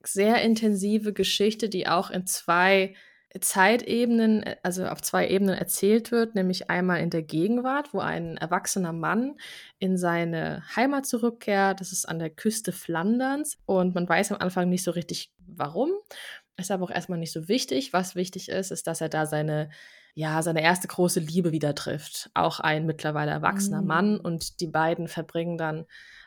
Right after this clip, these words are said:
Speaker 1: ein, einen Abend, eine Nacht gemeinsam. Das ist so der eine Erzählstrang und der andere, und damit beginnt das Buch auch,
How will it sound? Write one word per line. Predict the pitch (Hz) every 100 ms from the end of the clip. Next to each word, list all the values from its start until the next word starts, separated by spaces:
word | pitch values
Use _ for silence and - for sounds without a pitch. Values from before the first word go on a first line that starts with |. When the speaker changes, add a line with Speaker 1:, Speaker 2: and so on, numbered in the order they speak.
| _
Speaker 1:
ein, | 165 160 151 151 151 156 151 _ _ _ -
einen | 175
Abend, | - 151 170 156
eine | 147 151
Nacht | 147 - - -
gemeinsam. | 147 139 143 151 151 - 151 - - - _ -
Das | 180 180
ist | 180 -
so | 170 160 160 _ _
der | 156 156
eine | 160 160 190 226
Erzählstrang | 226 - 240 240 - - 240 240
und | 170
der | 170 -
andere, | 170 208 220 226 214
und | 170
damit | 165 165
beginnt | 156 156 214 220
das | 175
Buch | - 151
auch, | - 147 156 202